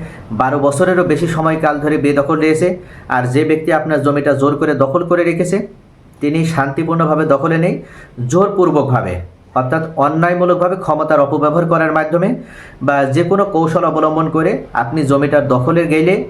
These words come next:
আপনাকে প্রাণনাশের হুমকি দেওয়া হচ্ছে, আপনার বিরুদ্ধে বিভিন্ন, বিভিন্ন ধরনের, আহ, ব্যবস্থা নেওয়ার, আহ, কথা বলা হচ্ছে বা এমনকি আপনাকে কোনোভাবে সেখানে যেতেই দেওয়া হচ্ছে না।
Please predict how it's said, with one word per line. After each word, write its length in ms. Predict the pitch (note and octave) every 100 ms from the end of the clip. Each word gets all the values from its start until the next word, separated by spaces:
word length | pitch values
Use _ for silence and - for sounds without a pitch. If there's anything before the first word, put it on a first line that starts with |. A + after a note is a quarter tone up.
| -
আপনাকে 320 | B2+ C#3+ D3+
প্রাণনাশের 520 | - C3+ C#3+ C#3+ D#3
হুমকি 300 | B2+ C3+ E3
দেওয়া 180 | D#3+ D#3
হচ্ছে, 400 | D#3+ D#3+ F#3+ A3+ - - -
আপনার 340 | B2+ B2+ C#3
বিরুদ্ধে 280 | C3 D3 D#3
বিভিন্ন, 360 | D3 C#3 D3 D3+
বিভিন্ন 420 | B2 C3 C#3+ D#3+
ধরনের, 420 | C3+ C#3 D3 D3 C#3
আহ, 580 | - - - C3 B2+
ব্যবস্থা 360 | B2+ C3+ D#3+ E3+
নেওয়ার, 260 | D#3+ D#3 D#3
আহ, 220 | C3 B2+
কথা 180 | D3+ F3
বলা 160 | E3+
হচ্ছে 260 | E3 E3 E3+
বা 100 | D#3
এমনকি 300 | C#3+ D#3+ E3
আপনাকে 280 | D#3+ E3+ D#3+
কোনোভাবে 380 | D#3+ E3 E3 E3
সেখানে 340 | E3 D#3 D#3+ D3
যেতেই 380 | C3+ D#3+ F#3
দেওয়া 160 | F3+ C3+
হচ্ছে 260 | A#2 -
না। 120 | G2